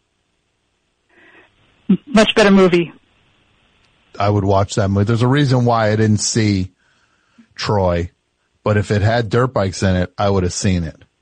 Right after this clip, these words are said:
Speaker 1: Oh, yeah. <laughs> Yeah.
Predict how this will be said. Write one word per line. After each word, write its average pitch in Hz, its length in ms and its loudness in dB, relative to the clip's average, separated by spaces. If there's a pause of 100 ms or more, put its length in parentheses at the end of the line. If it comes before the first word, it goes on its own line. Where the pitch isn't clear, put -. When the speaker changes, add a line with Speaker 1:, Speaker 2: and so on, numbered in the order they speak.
(880)
Speaker 1:
Oh, 208 100 6
yeah. 175 280 4 (320)
<laughs> 233 720 2 (1000)
Yeah. 160 220 -2